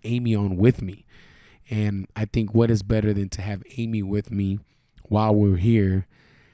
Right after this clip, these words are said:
and kinda go over everything. So the next episode is gonna definitely be good. You do not wanna miss it. But back to the subject, this episode that you are listening to now, we're gonna be,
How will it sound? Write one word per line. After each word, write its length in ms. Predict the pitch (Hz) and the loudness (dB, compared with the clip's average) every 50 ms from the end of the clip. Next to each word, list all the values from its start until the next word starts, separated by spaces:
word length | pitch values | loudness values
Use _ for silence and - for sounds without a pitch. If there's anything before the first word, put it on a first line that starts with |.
| _ _ _ - | _ _ _ -10
and 420 | - 104 101 95 98 98 92 107 - | -6 -4 -4 -2 -2 -4 -6 -6 -4
kinda 240 | - 117 113 110 104 | -2 0 0 0 2
go 220 | 98 104 104 104 107 | 4 4 6 6 4
over 220 | 101 101 107 98 | 4 2 -2 -4
everything. 460 | 104 101 98 98 95 90 - 98 98 | -4 -4 -2 -2 -2 -4 -6 -10 -8
So 160 | 92 - - | -6 -4 -4
the 100 | 104 101 | -4 -4
next 280 | 101 104 113 110 - 117 | -4 -6 -6 -6 -2 -4
episode 380 | 110 - 110 110 - 110 101 95 | -2 -2 -2 0 2 2 2 2
is 100 | 95 95 | 0 -2
gonna 160 | 98 95 95 | -2 -4 -4
definitely 460 | 90 98 117 110 - - 110 101 98 | -2 0 0 0 0 -2 -8 -10 -10
be 120 | 92 95 | -10 -12
good. 300 | 90 90 107 101 95 90 | -8 -4 -4 -4 -2 -2
You 160 | 95 98 95 87 _ _ - | -2 -4 -4 -6 _ _ 0
do 160 | 127 123 120 | 0 2 2
not 240 | 120 117 107 101 - | 2 0 -2 -2 -4
wanna 260 | 104 101 104 101 95 | -4 -2 -2 -2 -2
miss 320 | 90 92 98 98 - - | -2 0 -2 -2 -2 -4
it. 240 | - 87 85 - - - - - - _ _ _ - - _ _ - _ _ _ - - | -10 -10 -12 -12 -14 -16 -16 -20 -20 _ _ _ -20 -20 _ _ -20 _ _ _ -10 -2
But 180 | - 107 92 - | -2 -2 0 0
back 260 | - 156 175 156 - - | 0 0 -2 -4 -6 -4
to 140 | - 147 | -2 -2
the 120 | 131 117 98 | -2 -2 -2
subject, 560 | - - - 135 127 113 104 104 90 - - | -4 -2 -2 -2 -2 -2 -2 -4 -6 -6 -8
this 180 | 139 139 - - | -8 -8 -6 -6
episode 600 | 120 113 - 120 - - 120 113 110 104 98 104 | -6 -4 -4 -4 -2 -2 0 0 0 0 -2 -4
that 160 | 107 101 98 | -6 -6 -4
you 200 | 98 104 107 104 | -4 -4 -4 -2
are 200 | 104 101 95 95 | -2 -2 -2 -2
listening 420 | 101 113 107 - - 104 101 98 90 | -2 -4 -4 -6 -8 -12 -12 -10 -8
to 160 | - - 98 | -4 -2 -2
now, 220 | 95 101 104 101 | -2 -2 -2 -4
we're 160 | 92 101 110 | -4 -4 -2
gonna 120 | 117 123 117 | 0 0 0
be, 200 | 107 117 107 | 0 0 -2